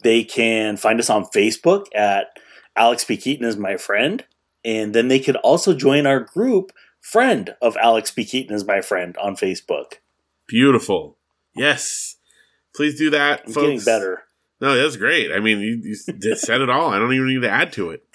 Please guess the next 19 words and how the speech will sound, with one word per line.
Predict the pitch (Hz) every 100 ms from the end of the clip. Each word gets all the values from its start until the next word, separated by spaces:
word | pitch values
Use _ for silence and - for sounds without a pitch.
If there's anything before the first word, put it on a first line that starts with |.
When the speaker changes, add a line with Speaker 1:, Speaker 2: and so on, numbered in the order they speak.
| 175
Speaker 1:
<laughs> | - 220 - 214 - - - 131
Speaker 2:
Everyone, | 143 165 156
please, | 143 170 170 147
you | 151
know, | 147
get | 165
in | 160
touch | 165 160
with | 165
us. | 165
Let | 151 156
us | 156 156
know | 151 151 156
what | 143
we | 147
thought | 143 147 151
of | 147 131 - _ -
Peter | 156 151
Scolari | 143 131 135 139 147 170